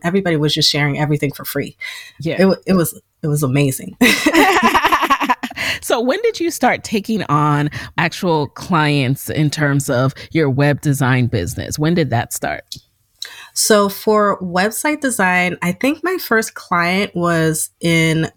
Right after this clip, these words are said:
Speaker 1: two thousand sixteen, somewhere around that time, like, right when I had my son.
Speaker 2: Uh-huh.
Speaker 1: Um,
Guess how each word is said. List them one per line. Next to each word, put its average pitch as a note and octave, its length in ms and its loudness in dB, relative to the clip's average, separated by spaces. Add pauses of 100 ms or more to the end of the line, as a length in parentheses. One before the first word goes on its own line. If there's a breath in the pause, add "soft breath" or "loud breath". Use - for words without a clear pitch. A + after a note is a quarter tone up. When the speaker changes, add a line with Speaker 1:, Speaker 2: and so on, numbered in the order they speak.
(200)
Speaker 1:
two - 300 0
thousand E3 540 0
sixteen, D#3 1300 0
somewhere E3 420 2
around C#3+ 160 0
that C#3 140 -2
time, C#3 240 0
like, D3+ 340 0
right E3+ 240 2
when F3 140 2
I D#3+ 40 2
had D#3+ 160 2
my C#3 120 0
son. C3 360 -4 (460 loud breath)
Speaker 2:
Uh-huh. F3 100 2
Speaker 1:
Um, D#3 520 2